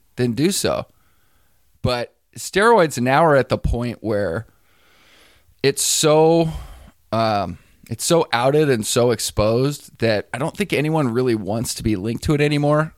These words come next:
Hey, granted, I'm sure people are still failing drug tests, but I don't think drug testing is gonna help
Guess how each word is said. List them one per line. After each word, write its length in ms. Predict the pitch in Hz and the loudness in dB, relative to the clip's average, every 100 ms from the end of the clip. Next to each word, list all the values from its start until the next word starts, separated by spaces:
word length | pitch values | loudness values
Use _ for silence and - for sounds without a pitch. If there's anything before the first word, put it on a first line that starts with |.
| - | -4
Hey, 280 | 131 123 113 | 0 0 0
granted, 440 | 123 120 107 87 | 0 0 0 -4
I'm 140 | 117 107 | -4 -4
sure 260 | - 147 | 0 0
people 320 | 143 143 127 | 0 -4 -6
are 60 | 117 | -10
still 340 | - - 127 | -8 -4 -4
failing 400 | 120 120 117 113 | -2 -2 -2 -4
drug 280 | 101 110 80 | -4 -4 -4
tests, 420 | - 69 - - - - - _ | -8 -8 -10 -14 -20 -20 -20 _
but 300 | - 120 113 _ _ _ _ _ | -4 -4 -6 _ _ _ _ _
I 40 | - | -10
don't 140 | 220 | -6
think 180 | 226 160 | -6 -4
drug 300 | 120 143 147 | 2 2 2
testing 440 | 156 135 - 131 | 2 2 0 -4
is 120 | 120 | -2
gonna 220 | 110 117 107 | -2 -4 -4
help 400 | - 131 127 | 0 2 2